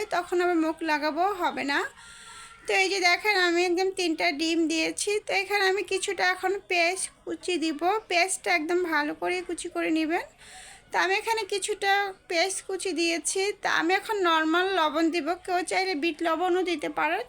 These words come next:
তা আমি সাথে কিছুটা ধনিয়া পাতা দিয়েছি। আমরা সাধারণত ডিম ভাজি করলে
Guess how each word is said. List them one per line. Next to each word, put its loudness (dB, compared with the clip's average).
তা -2
আমি 0
সাথে -4
কিছুটা -4
ধনিয়া 2
পাতা -2
দিয়েছি। -4
আমরা 0
সাধারণত 2
ডিম 2
ভাজি 2
করলে 4